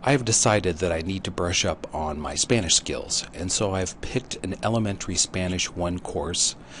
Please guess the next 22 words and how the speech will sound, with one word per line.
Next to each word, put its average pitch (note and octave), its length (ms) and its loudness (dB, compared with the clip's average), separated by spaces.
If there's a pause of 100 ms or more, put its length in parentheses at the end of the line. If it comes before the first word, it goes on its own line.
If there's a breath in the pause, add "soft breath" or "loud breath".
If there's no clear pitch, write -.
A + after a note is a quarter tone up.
(120 loud breath)
with G#2+ 160 2
a - 40 0
class G2+ 440 2
number G2+ 320 0
of - 320 -8
one G2 260 2
four F#2+ 440 -2
one F2+ 360 -2
nine F2+ 320 0
one. F2+ 300 -2 (1500 loud breath)
With B2 140 4
this D3 180 6
information A#2+ 540 6
in F#2+ 60 0
mind, E2+ 420 -2 (320)
I G#2 100 4
am F#2 180 0
ready F2 220 0
to F2+ 140 -2
begin. - 360 -6 (2000 loud breath)
In G#2+ 140 2
the F2+ 100 0